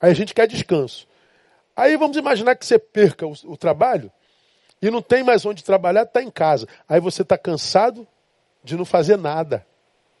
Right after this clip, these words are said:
Aí você quer fazer alguma coisa desesperadamente. Se a gente tá fazendo muito, a gente reclama. Se a gente não tem nada pra fazer, a gente reclama também.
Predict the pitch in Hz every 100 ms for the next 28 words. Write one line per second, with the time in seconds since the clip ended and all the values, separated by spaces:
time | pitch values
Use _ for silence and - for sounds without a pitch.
0 | _ _ _ _ _ _ _ _ _ _
1 | _ _ - 185 180 220 208 - 202 123
2 | 196 202 202 - 190 190 151 180 - 185
3 | 190 254 151 156 - - - - - -
4 | 247 196 269 - - 262 240 208 269 247
5 | 262 359 403 302 254 - 247 - 185 170
6 | 170 170 190 175 156 165 165 180 160 147
7 | 156 196 - - 143 151 156 156 - 156
8 | 175 180 143 120 120